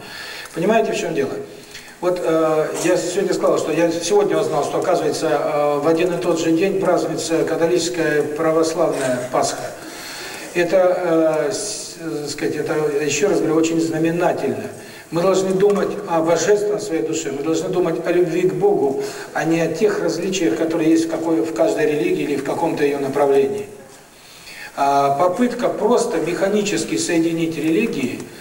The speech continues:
как это вот сейчас в мире пытаются, взяв из них что-то, мне кажется, э, почему против этого многие протестуют религиозные деятели? Я считаю, в этом есть резон. Это все равно, что человека сложить из различных запчастей,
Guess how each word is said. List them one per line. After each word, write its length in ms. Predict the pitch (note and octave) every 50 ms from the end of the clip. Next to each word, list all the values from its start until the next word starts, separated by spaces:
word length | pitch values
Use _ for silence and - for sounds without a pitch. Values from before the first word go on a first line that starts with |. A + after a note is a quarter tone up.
| - - -
как 220 | - E3 E3+ E3
это 140 | E3 D#3+ D#3+
вот 160 | D#3 D3+ C#3+
сейчас 260 | D#3 D3+ D#3+ D#3+ -
в 140 | - B2+ C3
мире 240 | E3 E3+ D#3+ C#3+ C3+
пытаются, 580 | C3+ E3 E3 - A3+ A#3+ A3+ F#3 - - - - - - B2+ B2 A#2+
взяв 320 | B2 B2+ D#3+ E3+ - E3
из 140 | D#3 C3+ -
них 100 | D#3 C#3+
что-то, 320 | - - - C#3 - B2 B2 B2+ B2 B2 - - - - - - - -
мне 260 | - D3 D#3 E3+ G3+
кажется, 640 | G3+ G3+ G3 G3 G3 G3 G3 F3+ E3 D#3+ D#3+ D#3+ D#3+
э, 20 | D#3+
почему 360 | E3 D#3+ D#3+ - A3+ - -
против 280 | - E3+ E3+ D#3+ E3 E3
этого 220 | D#3+ D#3 D3 C#3
многие 300 | D#3+ E3 D#3 D3 D3 C#3+
протестуют 540 | C#3+ D3 D3+ D#3 D#3+ D#3+ D#3+ E3+ E3+ D#3+ E3
религиозные 540 | E3 D#3+ E3 D#3+ D#3+ D#3+ D#3+ - - D#3 D3+
деятели? 380 | D3 C#3 B2 - - - G#2+ G#2 - - - - - -
Я 60 | E3
считаю, 240 | D#3+ - - A3+ A#3
в 20 |
этом 200 | B3 A#3 A#3+ A#3
есть 280 | A3+ G#3+ G3+ F3+ - -
резон. 320 | E3+ E3 D#3+ D3+ C#3 B2 A#2 - - - - - - - -
Это 160 | E3+ E3 F#3+
все 140 | F3 - G#3+
равно, 200 | G#3+ A3 A#3 A3+
что 160 | A3+ - -
человека 520 | - - G#3 G3+ G#3 G#3 B3 B3+ - - -
сложить 540 | - - E3+ F3+ F3 D#3+ D#3 C3+ C3 - C#3
из 100 | D3 D3+
различных 480 | E3+ E3+ D#3+ - G#3+ A3 - G#3+ G3+ -
запчастей, 520 | F3 F#3 F#3 - G3+ F#3+ F#3+ F#3+ D3+ C3